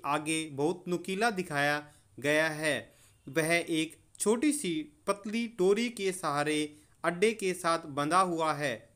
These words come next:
वह जिस अड्डे पर बैठा है, वह गद्देदार मालूम पड़ता है और उसका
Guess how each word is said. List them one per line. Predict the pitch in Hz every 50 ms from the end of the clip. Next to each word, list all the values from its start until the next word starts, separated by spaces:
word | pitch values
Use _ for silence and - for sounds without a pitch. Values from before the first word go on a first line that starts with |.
| _ -
वह | 175 220
जिस | 226 175 160 220 233 -
अड्डे | - - 165 165 160 180 202
पर | 202 202 151 147 147 147 - - - _ _ -
बैठा | 147 156 170 170 214 208 202
है, | 190 170 147 143
वह | 139 131 147 151 180 208
गद्देदार | 190 160 175 175 170 165 196 214 208 165 156 151 151 151 151 151 - - - _ _ _
मालूम | 143 151 156 165 180 190 214
पड़ता | 214 208 - 160 151 - - 156 156
है | 151 151 139 135 - -
और | - 175 185 202 214 214 - - _ _ _ _ _ _ _ _ _
उसका | 233 254 247 - - - - 156 151 143 135 135 - _ _